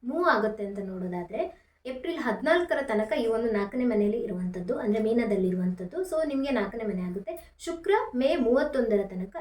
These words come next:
ಇರುವಂಥದ್ದು, ಬುಧ ಮೇ ಏಳರ ತನಕ ಇರ್ತಾರೆ, ಹಾಗೆ ರಾಹು ಮೇ ಹದಿನೆಂಟು,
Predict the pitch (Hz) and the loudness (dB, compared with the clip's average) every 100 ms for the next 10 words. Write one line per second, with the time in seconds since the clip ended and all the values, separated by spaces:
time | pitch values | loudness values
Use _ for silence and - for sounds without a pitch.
0 | - 208 185 180 180 170 180 - _ _ | -10 -8 -6 -6 -10 -16 -18 -18 _ _
1 | _ _ _ _ _ 202 277 254 370 508 | _ _ _ _ _ -8 -2 4 4 4
2 | - _ _ _ _ - 302 330 - - | -4 _ _ _ _ -4 0 0 -2 -12
3 | _ 247 277 311 294 262 214 208 233 - | _ -4 0 0 0 0 0 0 -2 -8
4 | - _ - 208 - 185 262 427 247 214 | -12 _ -20 -16 -10 -6 -4 -4 -6 -4
5 | 277 277 _ _ - 220 247 359 302 226 | -4 -6 _ _ -4 -2 2 4 4 4
6 | 254 - - - 214 185 240 220 208 339 | 0 -2 -14 -12 -8 0 2 2 0 -2
7 | 415 - | -4 -8